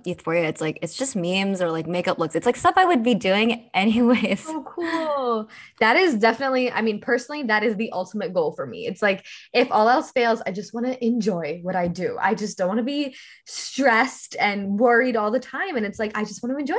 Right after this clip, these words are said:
Speaker 2: it. I think that's, like, the
Speaker 1: Exactly.
Speaker 2: ultimate goal.
Speaker 1: Yeah, exactly.
Speaker 2: Yes. All right, Fiona. Thank you again so much for coming. If you wanna shout it out one more time, you can go for it.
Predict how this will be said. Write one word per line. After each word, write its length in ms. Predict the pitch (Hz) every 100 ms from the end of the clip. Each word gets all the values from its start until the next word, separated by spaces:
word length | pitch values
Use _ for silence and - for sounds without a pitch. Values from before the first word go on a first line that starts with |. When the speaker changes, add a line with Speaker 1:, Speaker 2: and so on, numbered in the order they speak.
| 494
Speaker 2:
it. 140 | -
I 120 | - 247
think 180 | 262
that's, 180 | 254 -
like, 120 | 233
the 60 | 214
Speaker 1:
Exactly. 200 | 240 208
Speaker 2:
ultimate 200 | 185 208
goal. 260 | 214 165 170 - _ _ _
Speaker 1:
Yeah, 160 | 202 190
exactly. 520 | 170 175 175 170 165 _ _ _
Speaker 2:
Yes. 380 | - - - - -
All 80 | 330
right, 320 | 415 440 508
Fiona. 500 | 494 311 277 269 285 - - -
Thank 220 | 226 226
you 80 | 285
again 320 | 254 214 226
so 120 | 247
much 180 | 208 214
for 100 | 269
coming. 440 | 262 208 180 185 208
If 140 | 202
you 80 | 214
wanna 280 | 196 190 190
shout 240 | 190 190
it 60 | 190
out 160 | 180 180
one 100 | 185
more 120 | 202
time, 340 | 214 190 175
you 140 | 190 180
can 140 | 196
go 160 | 175 165
for 240 | 175 165
it. 180 | 175 220